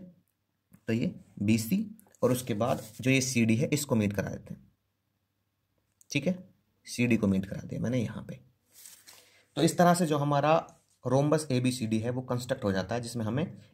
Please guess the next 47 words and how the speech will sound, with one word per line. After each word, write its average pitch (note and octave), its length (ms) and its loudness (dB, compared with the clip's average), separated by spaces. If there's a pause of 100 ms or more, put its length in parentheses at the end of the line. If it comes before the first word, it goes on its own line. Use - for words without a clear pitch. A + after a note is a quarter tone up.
एक B2+ 160 4
साइड G2+ 280 4
दी G#2+ 120 2
हो B2 140 -2
और - 240 -2
एक D3+ 160 0 (220)
एंगल A#2 260 6
दिया F#2 180 -2
गया F#2 180 -10
हो, - 180 -12 (600)
ठीक D3+ 140 -4
है। - 180 -6 (600)
अब C3 100 2
देखिए C#3+ 280 2
जो D3+ 160 0
इसकी D#3 240 -4
कंस्ट्रक्शन D3 480 -2
है D#3 60 2
वो D3 100 0
मैंने D3 200 0
यहाँ C3+ 120 -2
पे - 120 -6
पहले A#2+ 260 -2
से C#3 120 -4
ही C3 60 0
राइट B2+ 200 0
कर G2 160 -4
दी A2+ 100 -4
है। D3 60 -2
तो D3+ 120 -4
आप C#3+ 140 -2
steps D3 340 -4
of C#3+ 120 -4
construction B2 440 -6
किस D#3+ 140 -2
तरह C3 140 4
से B2 120 -2
राइट G2 200 0
करोगे, - 260 -8 (440)
तो - 60 -8
सबसे D3 300 2
पहले E3 320 4
हमने D#3 280 -2
क्या C#3+ 160 0
किया, C#3+ 160 -4
यहाँ C3 160 -2
पे C3+ 100 -4